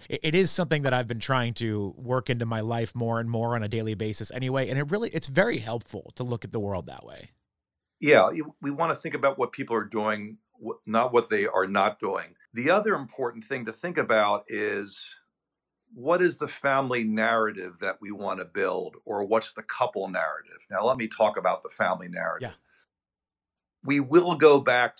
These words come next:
Speaker 2: to school and life in some form at some point.
Speaker 1: Mm-hmm.
Speaker 2: That's obvious. It may look different, as we all know. How do we wanna look back on this time?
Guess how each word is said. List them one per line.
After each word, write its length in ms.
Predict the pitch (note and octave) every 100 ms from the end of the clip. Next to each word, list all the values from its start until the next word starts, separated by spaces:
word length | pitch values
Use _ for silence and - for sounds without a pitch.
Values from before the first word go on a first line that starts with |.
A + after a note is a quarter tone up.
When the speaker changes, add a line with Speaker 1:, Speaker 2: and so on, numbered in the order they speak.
| -
Speaker 2:
to 280 | A#2+ A2 A2+
school 600 | - - C3+ C3 B2 C3+ -
and 240 | A2+ A2
life 540 | G#2+ G#2+ A2 A2 G#2+ -
in 240 | C3+ B2+ A#2
some 380 | - A#2+ A2
form 640 | G#2+ - B2+ A2+ G2+ F#2+ F#2+ - - - -
at 200 | A2+ A2+
some 300 | - A#2+ A2
point. 300 | B2 F#2+ - _ _ _ _ _ -
Speaker 1:
Mm-hmm. 120 | A2+ E2+
Speaker 2:
That's 220 | A2 A2
obvious. 560 | B2 G#2+ F2+ D2 C#2 - -
It 180 | G#2+
may 160 | A2 A2
look 260 | A2 G2+ -
different, 420 | G#2 - F#2 -
as 160 | F#2+ F2+
we 140 | F#2+
all 180 | F#2 F2+
know. 400 | F#2 E2+ D#2+ - _ _ _ -
How 320 | - D3 D#3+
do 80 | D#3
we 80 | D3+
wanna 280 | C3 B2+ A2
look 340 | A2 A2+ -
back 320 | A#2 A2 A2 -
on 240 | G#2+ F#2 F2
this 220 | F2 -
time? 340 | F#2 E2 D#2+